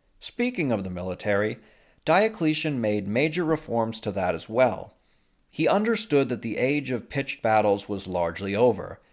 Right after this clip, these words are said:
Instead of a large, semi-mobile army, Rome needed smaller, rapid forces to counter raiders.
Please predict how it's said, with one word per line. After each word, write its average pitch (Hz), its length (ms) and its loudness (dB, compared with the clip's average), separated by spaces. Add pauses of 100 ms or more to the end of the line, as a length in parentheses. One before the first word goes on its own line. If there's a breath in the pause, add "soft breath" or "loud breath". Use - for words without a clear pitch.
(140 soft breath)
Instead 165 400 2
of 233 80 0
a 220 40 4
large, 123 720 6
semi-mobile 147 1080 2
army, 139 560 4 (240 soft breath)
Rome 170 380 4
needed 131 360 0
smaller, 147 760 0
rapid 117 480 0
forces 104 600 -2
to 120 100 -6
counter 90 420 -6
raiders. 92 640 -2